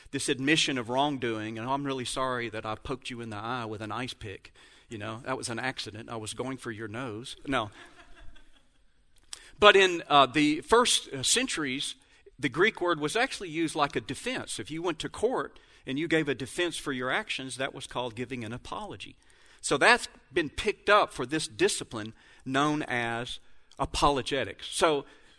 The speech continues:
in a f-, in a sense, then, apologetics is just defending the faith. Now, what does that mean to defend the faith? You think about the number of things that might be challenged in your Christian, uh, thinking. H-, how do you know God exists? You know,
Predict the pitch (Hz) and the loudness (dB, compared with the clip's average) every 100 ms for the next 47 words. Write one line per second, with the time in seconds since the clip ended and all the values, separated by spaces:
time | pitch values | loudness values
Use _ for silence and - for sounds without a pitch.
0 | _ _ 214 220 - - - 185 156 - | _ _ 6 6 2 -6 -4 0 2 4
1 | 269 254 - 156 143 143 143 - _ _ | 4 0 -2 0 0 0 -6 -10 _ _
2 | _ _ - - 226 240 175 185 165 - | _ _ -20 2 8 8 8 4 4 0
3 | 147 170 160 131 143 170 160 135 120 - | -2 -2 -2 -4 0 0 0 -4 -6 -6
4 | 104 - - - - - - - - - | -6 -6 -16 -20 -20 -20 -20 -18 -18 -20
5 | - 156 175 202 202 160 160 127 139 160 | 4 8 8 6 2 2 -2 -2 -4 -2
6 | 143 - 113 - 160 302 269 214 180 170 | -4 -2 -4 -4 0 0 4 2 2 0
7 | 185 175 - 165 151 143 143 - 139 160 | 2 0 0 -2 -2 0 -2 0 6 6
8 | - 143 - - 190 185 151 117 107 - | 4 -4 2 4 6 4 2 -2 -4 -6
9 | 131 123 127 131 - 147 - 123 107 - | -4 -2 -2 -2 -2 -4 -4 -8 -12 -16
10 | _ _ _ _ _ 117 113 104 104 - | _ _ _ _ _ -6 -4 -6 -8 0
11 | 151 - 104 95 - _ _ - - 185 | 0 0 -10 -12 -20 _ _ -8 4 4
12 | 208 190 190 156 160 139 107 - 113 95 | 6 4 4 4 2 2 -6 -10 -10 -10
13 | - - - - _ _ _ _ _ _ | -10 -10 -14 -16 _ _ _ _ _ _
14 | _ _ 104 95 | _ _ -18 -16